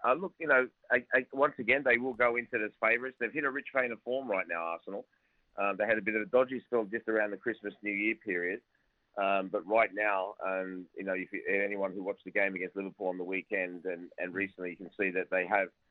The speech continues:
uh, hit a bit of form just recently. Uh, in terms of Porto, a, a very difficult team to play against.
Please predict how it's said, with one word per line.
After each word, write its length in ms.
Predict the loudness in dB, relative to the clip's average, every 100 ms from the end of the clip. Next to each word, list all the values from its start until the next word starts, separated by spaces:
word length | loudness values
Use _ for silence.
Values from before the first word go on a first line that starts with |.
| -20 _ _ -2
uh, 140 | -2
hit 120 | -2
a 60 | -6
bit 140 | -6
of 80 | -6 -6
form 300 | -4 -4 -6
just 200 | -12 -6
recently. 580 | -4 -4 -8 -8 -8 -10 _ _ _ -2
Uh, 140 | -2 -2
in 80 | -2
terms 240 | 0 0 0
of 100 | -6
Porto, 540 | 0 0 2 2 2 0 -2
a, 60 | -4
a 180 | -2 0
very 220 | 2 2
difficult 420 | -6 -12 -10 -10 -4
team 200 | -4 -4
to 100 | -6
play 260 | -2 -2
against. 260 | -2 -6